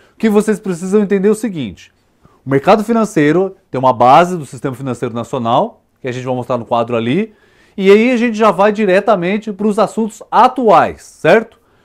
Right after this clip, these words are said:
Ok? Vamos começar falando um pouquinho sobre o sistema financeiro nacional.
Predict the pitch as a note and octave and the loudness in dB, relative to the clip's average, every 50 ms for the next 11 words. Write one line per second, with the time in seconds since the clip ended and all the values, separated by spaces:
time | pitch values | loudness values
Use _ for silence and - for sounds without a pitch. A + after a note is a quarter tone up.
0 | _ _ - A#2+ - - - G3 A#3 A#3+ G#3 - _ _ _ - D#3 F3 F3+ F#3+ | _ _ -6 -6 -6 0 2 2 2 2 -2 -8 _ _ _ -6 -6 -4 -2 -2
1 | G#3 G3+ F#3+ - - G3 F3+ F3+ - F#3 E3+ F3+ F#3 F#3 E3 E3+ D#3+ E3 - F#3+ | 0 0 0 0 2 0 0 0 0 0 0 0 -2 -2 -4 -6 -6 -6 -4 -6
2 | F#3+ F3 - F#3 F#3 F3 E3+ F3+ F3+ F3+ F3+ - D#3+ - F#3+ F#3+ F3+ E3+ - - | -6 -4 -4 -4 -4 -2 0 -2 -2 -2 -4 -8 -10 -8 -6 -4 -4 -6 -6 -6
3 | G3 F#3+ F#3+ F3 F3+ - F3+ F#3 F3+ F3 F3 F3+ F3+ - - G3+ E3 C#3+ B2+ A2 | -4 -4 -4 -4 -2 -2 -2 -2 -2 0 -2 -2 -2 -2 -4 -4 -2 0 0 0
4 | F2 - _ | -2 -4 _